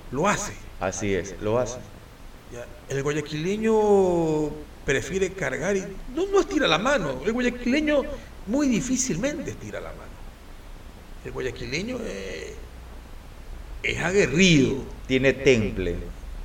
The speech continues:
Speaker 1: Entonces, ese guayaquileño está necesitando de, de, de este Batman guayaco.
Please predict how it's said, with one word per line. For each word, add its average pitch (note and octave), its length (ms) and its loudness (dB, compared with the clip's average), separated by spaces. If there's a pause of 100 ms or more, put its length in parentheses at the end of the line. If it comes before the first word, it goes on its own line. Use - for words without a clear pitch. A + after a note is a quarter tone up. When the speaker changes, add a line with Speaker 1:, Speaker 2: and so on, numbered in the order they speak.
Speaker 1:
Entonces, A3 500 0 (160)
ese A3 260 -4
guayaquileño G3 880 -2 (1500)
está E3 240 -2
necesitando F3 720 -4
de, F#2 100 -6
de, F2 480 -12 (640)
de A#2 60 -2
este G#2+ 180 -8
Batman F#2+ 300 -6
guayaco. E2+ 300 -8